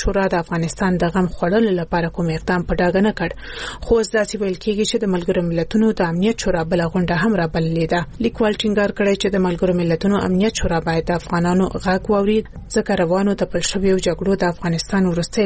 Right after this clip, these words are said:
لاسته راوړنې او بشري حقونه له خطر سره مخ کړي او دا روانه ترهګري ده چې له افغانستان سره سیمه او نړۍ هم ګواښي. ورځپاڼې په وینا، ملګري ملتونه او نړیواله ټولنه باید دغه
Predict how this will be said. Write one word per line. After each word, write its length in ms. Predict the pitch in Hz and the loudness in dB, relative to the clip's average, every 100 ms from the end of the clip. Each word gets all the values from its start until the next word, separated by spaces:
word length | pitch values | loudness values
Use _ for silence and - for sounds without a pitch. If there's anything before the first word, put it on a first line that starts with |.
| 180 | 2
لاسته 260 | 170 - 175 | 0 0 0
راوړنې 480 | 165 208 214 208 196 | 2 2 2 0 0
او 140 | 180 180 | 2 2
بشري 300 | - 190 156 | 0 -2 -2
حقونه 320 | 175 - 196 180 | -2 0 2 2
له 80 | 175 | 0
خطر 220 | 170 190 190 | -4 -2 -2
سره 160 | 220 208 | 0 0
مخ 220 | 202 - - | 0 0 0
کړي 200 | 226 226 - 196 | 2 0 0 0
او 160 | 180 | 2
دا 180 | 175 185 180 165 | 2 2 0 0
روانه 280 | 190 208 | 0 0
ترهګري 500 | 190 170 170 165 180 196 | 0 -4 -2 0 0 2
ده 60 | 220 | 0
چې 80 | 233 220 - - - | 0 -4 -10 -12 -4
له 60 | - | -4
افغانستان 640 | 185 180 165 - 175 170 | -2 0 0 0 -2 0
سره 140 | 190 170 - | 0 0 0
سیمه 220 | 233 220 | 0 2
او 80 | 202 | 0
نړۍ 260 | 180 165 170 - | 0 0 0 0
هم 100 | 180 156 | -2 0
ګواښي. 360 | 175 165 - 180 - - - | -2 -2 -4 -8 -10 -6 -2
ورځپاڼې 420 | 214 - 214 214 | -2 0 0 0
په 40 | 226 | 2
وینا، 300 | 185 175 196 | 2 2 2
ملګري 360 | 202 190 180 196 185 | 2 0 0 2 2
ملتونه 380 | 170 170 214 214 | 2 0 2 2
او 60 | |
نړیواله 500 | 202 185 170 175 175 180 | 2 0 2 2 0 -2
ټولنه 280 | 180 208 202 | 0 0 2
باید 220 | 196 185 180 | 0 0 0
دغه 160 | 175 | 0